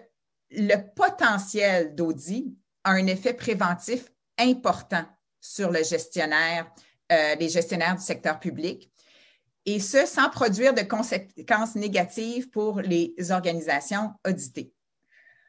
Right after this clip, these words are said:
On peut croire que la crise actuelle va altérer les techniques et l'impact des audits. En effet,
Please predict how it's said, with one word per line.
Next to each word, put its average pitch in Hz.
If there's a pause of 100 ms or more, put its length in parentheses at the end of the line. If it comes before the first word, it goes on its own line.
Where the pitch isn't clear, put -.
(300)
On 196
peut 240
croire 240 (320)
que 220
la 180
crise 247
actuelle 180 (560)
va 180
altérer 202 (540)
les 165
techniques - (240)
et 175
l'impact 196
des 160
audits. 127 (840)
En 220
effet, 220